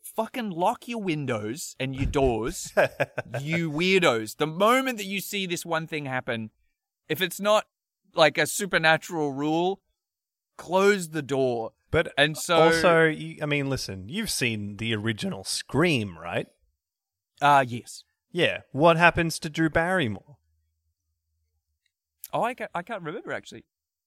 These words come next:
Speaker 2: Well, funnily enough, uh, she gets the phone call, uh, from Ghostface, I re-, recall his
Speaker 1: Ah,
Speaker 2: name
Speaker 1: yes.
Speaker 2: being. Um, and she goes and locks all of her doors and windows, but she locks herself inside with the killer. Silly.
Speaker 1: Ah, yes.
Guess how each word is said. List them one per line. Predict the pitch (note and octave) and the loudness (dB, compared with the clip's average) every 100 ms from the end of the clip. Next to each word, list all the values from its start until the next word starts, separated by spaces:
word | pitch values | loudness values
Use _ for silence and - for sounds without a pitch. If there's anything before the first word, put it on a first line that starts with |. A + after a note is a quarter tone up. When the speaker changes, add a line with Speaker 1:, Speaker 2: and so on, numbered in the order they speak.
| _ - | _ 4
Speaker 2:
Well, | C#3 A2+ | 6 6
funnily | C3+ A#2+ A2 | 2 2 2
enough, | C3 C#3+ - - _ _ _ _ _ _ | 2 2 0 -12 _ _ _ _ _ _
uh, | B2+ A#2 | 2 2
she | G#2 B2 | 0 -4
gets | A#2 | -6
the | - | -2
phone | B2+ C#3 E3 | 2 2 2
call, | G#2+ G2+ B2+ _ _ - | -2 -4 -8 _ _ -8
uh, | A#2 A2+ A2 A2 G#2+ G2+ | -4 -2 -2 -2 -4 -6
from | - A2 G#2 G2 F#2 _ _ _ _ _ - | -6 -4 -6 -8 -14 _ _ _ _ _ -4
Ghostface, | B2 C#3 - E2 F2+ - - - | 0 0 -2 -8 -8 -8 -10 -10
I | F#2+ | -8
re-, | F#2+ G2+ A2 | -8 -10 -16
recall | A2+ G#2+ G#2+ - G#2 | -16 -12 -10 -8 -8
his | G2 | -4
Speaker 1:
Ah, | A#2 B2 | -2 -2
Speaker 2:
name | G2+ | -4
Speaker 1:
yes. | F2+ | -10
Speaker 2:
being. | F2 F2 B2 _ _ _ _ - | -10 -10 -14 _ _ _ _ 0
Um, | A#2 A#2+ A#2+ | 4 4 2
and | A#2 A#2+ | -2 -2
she | C3 | 0
goes | B2 C3 B2+ | 2 2 2
and | |
locks | B2 D#3 - - | 0 0 -2 -4
all | A2 A2 | -4 -2
of | |
her | A#2 | 0
doors | A#2 A2+ G#2 | 0 0 -2
and | G2 | -6
windows, | B2 F3 G2+ G2 A#2+ - _ | -4 -2 -4 -6 -8 -12 _
but | D3 C#3+ | -4 -2
she | D#3 | 0
locks | D#3 - | 0 0
herself | D#3+ E3 D3+ - | 0 0 0 -4
inside | D3+ - E3 E3 | -4 2 2 2
with | D#3+ | -2
the | E3 | -6
killer. | - G#3+ F#3+ A#2+ G2+ G2 _ _ _ | -4 2 4 4 2 -4 _ _ _
Silly. | - A2+ G#2+ A2+ F3 G3+ | -6 -4 -2 0 2 2
Speaker 1:
Ah, | A#2 B2+ C3+ C#3 C#3 C3+ C3+ C3+ C3 B2+ A#2+ A#2 A2+ | 2 2 2 2 0 0 0 -2 -2 -4 -4 -4 -4
yes. | G#2+ A2+ A#2+ B2 A#2+ - - | -4 -2 0 0 -2 -6 -18